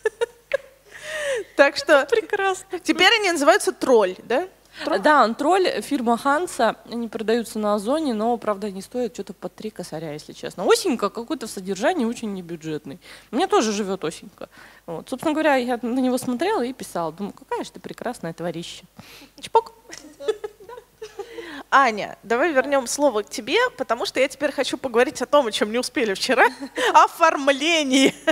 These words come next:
Speaker 1: <laughs> У нас прекрасное новое оформление, прекрасно меняются тренды в Рамфанте, и мы следуем за ними.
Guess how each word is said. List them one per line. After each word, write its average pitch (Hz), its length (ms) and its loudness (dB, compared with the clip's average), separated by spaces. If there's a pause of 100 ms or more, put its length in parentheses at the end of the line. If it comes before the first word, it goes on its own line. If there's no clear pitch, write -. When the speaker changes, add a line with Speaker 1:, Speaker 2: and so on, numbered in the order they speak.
(140)
Speaker 1:
<laughs> 453 320 0
У 294 60 -2
нас 285 260 4
прекрасное 269 880 4
новое 226 380 4
оформление, 285 640 2
прекрасно 277 580 0
меняются 214 580 0
тренды 302 480 2
в 202 60 -8
Рамфанте, 247 640 0
и 190 40 -2
мы 190 320 -6
следуем 262 560 0
за 226 140 0
ними. 226 340 -4